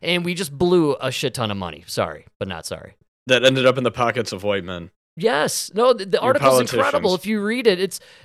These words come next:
Speaker 1: n-, n-, the programs were put in place to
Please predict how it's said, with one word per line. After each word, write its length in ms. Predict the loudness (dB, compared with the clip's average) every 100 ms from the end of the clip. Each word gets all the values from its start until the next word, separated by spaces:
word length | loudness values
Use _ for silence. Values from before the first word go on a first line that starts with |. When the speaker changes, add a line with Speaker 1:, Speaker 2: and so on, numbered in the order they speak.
| -8
Speaker 1:
n-, 260 | -8 -10 _
n-, 280 | -4 -4 -4 -18 _
the 140 | -14 -14 _ _
programs 680 | -2 -2 0 2 2 2 0
were 80 |
put 200 | 2 2
in 120 | 2 -2
place 320 | -2 -2 -4
to 280 | -8 -8